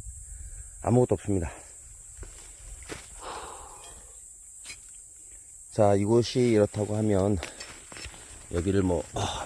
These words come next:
며칠 있다가 또 다시 와야 된다는 그런, 어, 보장이 없는 것 같아요. 물론 뭐 그때그때 틀리지만,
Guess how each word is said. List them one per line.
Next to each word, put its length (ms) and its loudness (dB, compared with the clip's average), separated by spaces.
며칠 300 -2
있다가 420 0
또 240 -4
다시 420 2
와야 380 10
된다는 560 4
그런, 420 2
어, 420 0
보장이 320 2
없는 240 0
것 180 -2
같아요. 240 -8
물론 240 2
뭐 280 0
그때그때 840 -2
틀리지만, 540 0